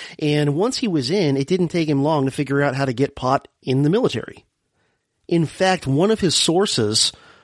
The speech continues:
was a guy who was from his neighborhood that he actually used to buy pot from years before he joined the military.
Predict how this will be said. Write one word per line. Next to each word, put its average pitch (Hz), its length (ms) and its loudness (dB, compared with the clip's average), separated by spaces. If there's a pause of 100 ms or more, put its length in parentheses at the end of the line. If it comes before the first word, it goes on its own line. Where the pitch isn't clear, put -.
(160)
was 151 340 0
a 151 60 2
guy 147 480 2
who 135 140 0
was 131 200 2
from 160 280 0
his 151 200 0
neighborhood 139 580 -2 (260)
that 151 100 2
he 165 100 2
actually 165 340 0
used 160 220 0
to 156 60 0
buy 135 180 2
pot 151 320 -2
from 120 240 0
years 127 260 2
before 123 300 -2
he 117 100 -2
joined 110 240 0
the 107 60 0
military. 120 500 -2